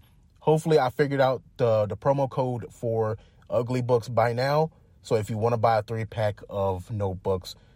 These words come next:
to help support the show. Uh, it'll be ten percent off. Uh, I'm hoping they use Blurs or Whomps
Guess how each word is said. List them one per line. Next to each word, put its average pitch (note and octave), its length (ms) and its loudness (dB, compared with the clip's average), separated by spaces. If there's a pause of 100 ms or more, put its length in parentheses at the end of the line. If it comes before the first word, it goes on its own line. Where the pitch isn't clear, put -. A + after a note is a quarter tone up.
(360)
to G#2 60 -4
help G#2 240 0
support F#2 360 -4
the G2+ 80 -10
show. F2 460 -10 (180)
Uh, F2+ 380 -8
it'll G2 100 -6
be G2 140 -8
ten A#2 200 -4
percent G#2 320 -6
off. F#2 380 0 (500)
Uh, E2 380 -10 (1080)
I'm C3+ 200 0
hoping E3+ 320 0
they D#3+ 80 2
use C3+ 420 0 (240)
Blurs C#3 560 0
or B2+ 260 -2
Whomps G#2 400 -6